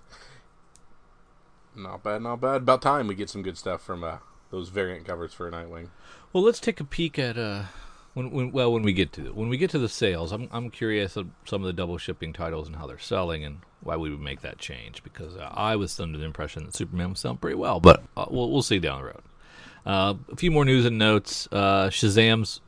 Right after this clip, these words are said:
Speaker 2: uh, director has announced that production is wrapped and they're taking care of post-production. Duh, do you guys care about Shazam?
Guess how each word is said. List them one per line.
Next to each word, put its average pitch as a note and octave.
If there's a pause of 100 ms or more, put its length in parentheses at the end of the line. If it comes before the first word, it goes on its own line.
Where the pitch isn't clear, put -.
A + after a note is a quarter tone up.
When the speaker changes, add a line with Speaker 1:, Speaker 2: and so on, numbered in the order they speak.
(320)
Speaker 2:
uh, F2 (280)
director G2+
has F#2+
announced F#2
that -
production F2
is D#2 (260)
wrapped A#2+ (580)
and E2+
they're E2
taking E2+
care E2+
of D2+
post-production. A#2+ (680)
Duh, F2+
do F2
you F2+
guys E2+
care F2
about E2+
Shazam? F#2+